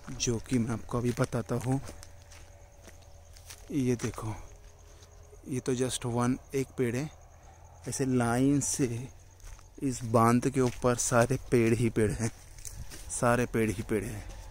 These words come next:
ये जलन है, जलाने के लिए, आ, आग,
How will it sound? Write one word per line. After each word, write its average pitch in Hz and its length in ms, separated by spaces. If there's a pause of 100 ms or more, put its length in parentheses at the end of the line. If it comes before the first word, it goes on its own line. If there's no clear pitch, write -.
(800)
ये 117 80
जलन 110 380
है, 117 280 (2500)
जलाने 107 420
के 117 120
लिए, 107 420
आ, 107 140 (720)
आग, 113 260